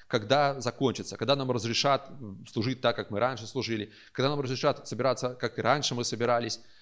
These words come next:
Как мы сегодня призваны к най-, найти отношения с Богом, найти, э,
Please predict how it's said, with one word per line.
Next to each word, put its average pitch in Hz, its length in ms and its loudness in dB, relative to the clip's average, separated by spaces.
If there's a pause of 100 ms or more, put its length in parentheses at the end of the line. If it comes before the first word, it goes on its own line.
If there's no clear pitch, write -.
(160)
Как - 360 -6
мы 156 500 -2
сегодня 120 720 0 (440)
призваны 120 500 -2 (300)
к 123 360 2
най-, 127 240 -4
найти 127 760 0
отношения 117 560 0
с 98 80 -4
Богом, 120 400 4 (340)
найти, 131 520 2
э, 113 520 -2